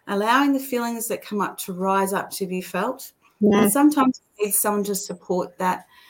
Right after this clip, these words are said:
Speaker 1: with us, uh, someone to hold space for us while we're processing that.
Speaker 2: Yeah.
Speaker 1: Uh, touching the sides of an experience that could be triggering, and then revisiting that stillness, touching the edge of that experience.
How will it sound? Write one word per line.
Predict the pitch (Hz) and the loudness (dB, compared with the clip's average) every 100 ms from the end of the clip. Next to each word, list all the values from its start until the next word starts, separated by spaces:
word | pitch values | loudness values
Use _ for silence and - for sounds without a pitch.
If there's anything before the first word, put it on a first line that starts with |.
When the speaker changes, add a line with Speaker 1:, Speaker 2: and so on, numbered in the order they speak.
| _ - | _ 0
Speaker 1:
with | 202 | 2
us, | 262 302 - - | 2 2 -4 -4
uh, | 180 180 175 | -4 -4 -4
someone | - 208 | -4 -4
to | 190 | -4
hold | 180 185 175 | -2 -2 0
space | - - 196 220 | -2 -2 -4 -4
for | - 254 | -4 -4
us | 269 269 | -4 -2
while | 202 196 | 0 0
we're | 190 | 0
processing | 190 170 185 - 233 233 - 254 | -2 -4 -4 -4 -6 -6 -4 -2
that. | 254 262 - _ - | -2 -4 -8 _ -2
Speaker 2:
Yeah. | 233 208 240 220 | 2 4 4 4
Speaker 1:
Uh, | 208 185 - _ _ - - | 4 2 -2 _ _ -12 -10
touching | - | -8
the | 226 | -4
sides | 202 214 208 269 269 | -2 0 0 0 0
of | 226 | -2
an | 202 | -2
experience | - - 190 175 156 - | -4 -6 -4 -4 -4 -8
that | - - | -10 -10
could | 190 | -8
be | 185 | -8
triggering, | - 175 170 160 151 - | -6 -8 -6 -6 -6 -6
and | 190 190 | -4 0
then | 185 | 0
revisiting | 185 196 185 196 190 180 | 0 0 2 0 0 -2
that | 180 - | -2 -6
stillness, | - 175 - - - - - - _ | -6 -6 -8 -12 -12 -14 -20 -20 _
touching | 226 - - 214 | -6 -4 -4 -2
the | 208 | 0
edge | 202 202 | 0 0
of | |
that | 190 185 | -2 -2
experience. | - - 214 190 - | -4 -6 -4 -2 -2